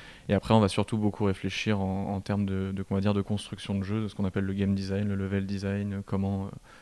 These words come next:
comment les jeunes vont appréhender derrière, euh, le jeu et comment faire en sorte de créer un truc qui est, euh, agréable à jouer, aussi bien, euh, pour, euh, celui qui le fait que pour quelqu'un qui ne connaîtrait pas et qui essaierait, euh, comme ça, on va dire, sur le tas.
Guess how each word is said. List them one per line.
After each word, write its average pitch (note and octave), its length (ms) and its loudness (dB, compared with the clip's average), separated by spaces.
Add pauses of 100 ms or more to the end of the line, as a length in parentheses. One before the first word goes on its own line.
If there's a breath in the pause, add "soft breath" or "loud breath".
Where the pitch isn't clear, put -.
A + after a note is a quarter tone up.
(280 soft breath)
comment G#2+ 200 -2
les G#2+ 100 2
jeunes A2+ 240 0
vont G#2+ 180 2
appréhender G#2+ 540 0
derrière, G2+ 420 2
euh, G2 260 -6
le G2 200 0
jeu A#2 240 4
et A2+ 40 2
comment G2+ 200 2
faire G2 160 -2
en F#2+ 60 0
sorte A#2+ 180 -4
de G#2 80 -2
créer - 200 -2
un G2 120 0
truc A#2 240 -6
qui - 240 -2
est, G#2 100 2
euh, G2 160 0 (220)
agréable G#2 460 4
à G2 60 0
jouer, A2+ 340 0 (640 soft breath)
aussi B2 280 0
bien, A2 220 2
euh, G#2 380 2
pour, A2 340 0
euh, F#2+ 100 0
celui A2+ 320 2
qui - 120 -2
le G#2 160 6
fait C3+ 180 4
que A2 120 0
pour G2+ 180 -2
quelqu'un A2 320 2
qui - 120 -2
ne G2 200 0
connaîtrait G#2+ 500 0
pas A2 240 -4
et G2+ 60 -6
qui - 120 -10
essaierait, G2+ 420 0
euh, G2+ 60 -2 (840 loud breath)
comme G2 160 -2
ça, G#2+ 220 -2
on G2 60 -4
va F#2+ 100 -2
dire, G#2+ 160 -4
sur G#2 180 -2
le F#2+ 100 0
tas. - 160 -6